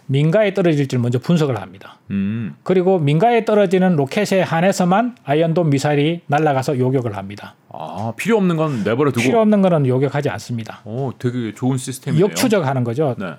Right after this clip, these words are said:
Speaker 1: 날라오는 미사일의 궤-, 로켓의 궤적을 보면서 어디 떨어질지 판단하는 겁니다.
Speaker 2: 네, 네.
Speaker 1: 그래서 최근에, 아, 이스라엘이 지금 발표한 기-, 그 자료에 의하면은 하마스가 약 육천육백 발의 로켓을 쏘았다.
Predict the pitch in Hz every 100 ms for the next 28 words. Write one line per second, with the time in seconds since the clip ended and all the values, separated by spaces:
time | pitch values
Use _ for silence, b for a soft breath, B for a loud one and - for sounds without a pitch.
0 | 160 160 190 196 180 170 160 123 151 143
1 | 156 165 160 - 156 143 123 131 - 139
2 | 156 170 160 - 139 165 147 - 151 139
3 | 147 151 139 165 220 185 143 135 - 151
4 | 135 110 101 98 104 110 87 76 73 76
5 | 127 196 190 190 - 208 220 175 135 170
6 | B B B B 151 147 156 156 190 196
7 | 180 165 147 156 156 147 139 127 147 156
8 | 175 143 - - 147 127 - 139 131 113
9 | 123 180 131 117 113 143 123 - B B
10 | B B - 180 196 - 190 180 139 160
11 | 151 185 - 220 190 196 226 - 180 165
12 | 147 120 143 - 113 117 - - -